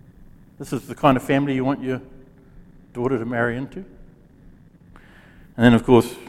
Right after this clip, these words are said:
they probably heard about those four towns, the bottom end of what's now the, what be-, later became the Dead Sea. Fire and brimstone fall from heaven, and Abraham and Lot are right in the middle of the story.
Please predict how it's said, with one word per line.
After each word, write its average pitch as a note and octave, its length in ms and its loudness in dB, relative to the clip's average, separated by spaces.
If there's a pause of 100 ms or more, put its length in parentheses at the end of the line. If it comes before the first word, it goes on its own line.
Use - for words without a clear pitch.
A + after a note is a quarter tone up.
(600)
they G#2+ 100 0
probably A2 320 2
heard A#2+ 200 6
about G#2+ 280 2
those G#2+ 300 -4 (560)
four C3+ 320 -2
towns, C3+ 420 -2
the G#2+ 60 -12
bottom A#2 320 -4
end A#2+ 240 -6
of G#2 120 -14
what's - 280 -8
now A#2 220 0
the, G#2 100 -6
what G#2+ 220 -10
be-, G2+ 160 -18
later A#2 260 0
became G#2 380 -6
the F#2+ 40 -14
Dead A2 300 -12
Sea. C3 340 -2 (360)
Fire G3+ 380 12
and F#3+ 120 12
brimstone F3 540 8
fall E3 200 10
from C#3 180 0
heaven, E3 280 8
and B2+ 160 2
Abraham C#3+ 380 4
and A#2+ 100 -2
Lot A#2+ 140 8
are A2 40 0
right A2+ 240 4
in A#2 80 -10
the A#2 60 -6
middle A#2 220 -6
of G#2 80 -10
the A2 100 -14
story. A#2+ 400 -10